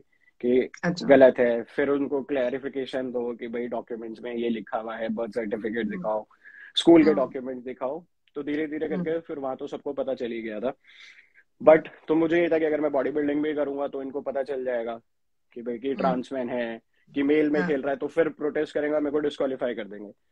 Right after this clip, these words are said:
Speaker 1: तो मैंने ठीक है, ट्रांस मैन का try कर लेते हैं वहां पे, उसके लिए तैयारी करते हैं। But उसका visa नहीं लगा और तो मैंने कहा, "ठीक है कोई बात नहीं।" कि
Speaker 2: हम्म।
Speaker 1: थोड़ा और मेहनत करके India में compete करेंगे कि अगर change लाना है।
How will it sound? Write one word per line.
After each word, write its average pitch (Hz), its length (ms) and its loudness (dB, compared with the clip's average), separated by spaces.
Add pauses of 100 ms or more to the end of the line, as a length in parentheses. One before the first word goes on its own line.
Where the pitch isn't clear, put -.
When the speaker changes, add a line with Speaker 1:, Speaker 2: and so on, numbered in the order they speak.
(200)
Speaker 1:
तो 127 60 -6
मैंने 151 180 2
ठीक 156 160 2
है, 165 80 6
ट्रांस 143 340 0
मैन 151 120 -2
का 151 240 0 (360)
try 143 220 0
कर 135 140 -6
लेते 139 260 -10
हैं 151 60 -8
वहां 151 160 -8
पे, 196 180 -12 (400)
उसके 156 200 -6
लिए 160 120 2
तैयारी 131 340 -4
करते 110 280 -12
हैं। 110 120 -14 (800)
But 147 340 0
उसका 147 300 -2
visa 143 340 0
नहीं 165 160 -2
लगा 120 320 -4 (460)
और 143 500 0 (240)
तो 120 80 -14
मैंने 113 180 -10
कहा, 117 80 -6
"ठीक 143 180 -8
है 156 60 0
कोई 170 140 0
बात 147 240 0
नहीं।" 127 140 -10 (720)
कि 135 120 -4
Speaker 2:
हम्म। - 180 -6
Speaker 1:
थोड़ा 151 160 2
और 147 180 2
मेहनत 143 340 -6
करके 165 600 -10
India 156 200 2
में 147 120 -2
compete 139 340 -8
करेंगे 117 320 -10
कि 135 100 -6
अगर 135 220 -2
change 147 420 0
लाना 139 320 2
है। 120 280 -2